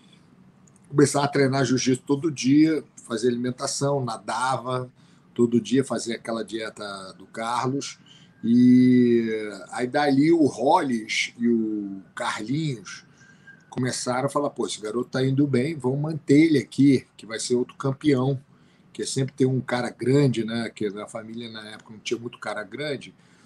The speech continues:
E esse garoto vai ser um cara grande. Então, quanto, é bom ter uns caras tipo o Riga na família. Aí acabou que eu me mudei pro Rio de Janeiro full time. Aí comecei a treinar full time.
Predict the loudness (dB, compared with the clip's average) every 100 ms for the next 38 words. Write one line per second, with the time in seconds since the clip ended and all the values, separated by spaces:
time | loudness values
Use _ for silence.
0 | _ _ -6 -6 -4 -2 0 -2 -2 -2
1 | -2 -4 -4 -4 -4 -6 -12 -10 0 4
2 | 4 2 -4 -16 -8 -8 -4 -6 -4 -2
3 | -2 -4 -2 -2 4 4 4 0 -4 -6
4 | -6 -10 -10 -6 -6 0 0 0 -4 -14
5 | -20 -20 -20 -20 -20 _ -20 -16 -16 -16
6 | _ -8 -4 -2 0 0 2 4 4 4
7 | 2 4 4 4 4 4 2 -4 -4 0
8 | 2 4 2 2 -2 -2 -2 0 -2 -2
9 | -8 -4 2 2 0 -6 -6 -12 _ _
10 | _ _ _ _ _ _ -16 -16 -8 -4
11 | -4 -4 0 2 2 0 -4 -4 -4 -4
12 | -4 -4 -4 -6 -6 -4 -2 -2 -4